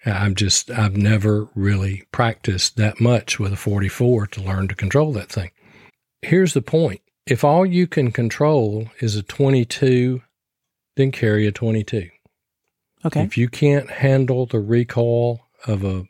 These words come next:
Speaker 1: another gun, you're not proficient with another gun with a larger caliber, then carry that twenty-two.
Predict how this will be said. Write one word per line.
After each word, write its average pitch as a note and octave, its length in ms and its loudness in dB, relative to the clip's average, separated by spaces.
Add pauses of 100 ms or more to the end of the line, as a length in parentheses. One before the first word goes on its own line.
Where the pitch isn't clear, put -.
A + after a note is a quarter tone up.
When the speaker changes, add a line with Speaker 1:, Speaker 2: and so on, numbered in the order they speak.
(140)
Speaker 1:
another B2 320 2
gun, A#2 480 2
you're F#2+ 120 -2
not G2+ 280 -2
proficient A2 540 -2
with A2 160 0
another A2 300 2
gun A2 440 0
with F2+ 100 -6
a F2 60 -8
larger G2 360 -6
caliber, B2 640 -2 (400)
then D3 140 2
carry F3+ 320 2
that A2 160 -2
twenty-two. G2 540 -6